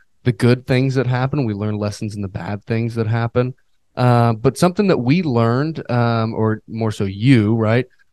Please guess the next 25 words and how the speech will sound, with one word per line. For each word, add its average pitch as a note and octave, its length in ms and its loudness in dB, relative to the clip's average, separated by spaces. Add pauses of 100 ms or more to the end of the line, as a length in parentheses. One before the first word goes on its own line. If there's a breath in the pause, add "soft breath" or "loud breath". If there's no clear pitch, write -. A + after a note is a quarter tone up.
realized C#3 580 2
that, B2+ 160 0 (100)
man, D3+ 240 -4
there's C3+ 240 0
kind C3+ 240 -8
of F3+ 60 -6
some A#2+ 180 -10
slack B2 680 -10
in A2+ 120 -4
the G#2 80 -4
line G2+ 540 -4 (260 soft breath)
on C3+ 120 -2
the A2+ 60 -4
front C3+ 320 -6
end B2+ 160 -6
of G2 80 -10
a G2 60 -12
project. B2+ 640 -8
We're A2 60 -10
talking E3 240 -6
about B2+ 160 -10
project B2 360 -6
coordination G#2+ 560 -6
here G2 300 -10 (300 soft breath)
and A#2+ 260 -4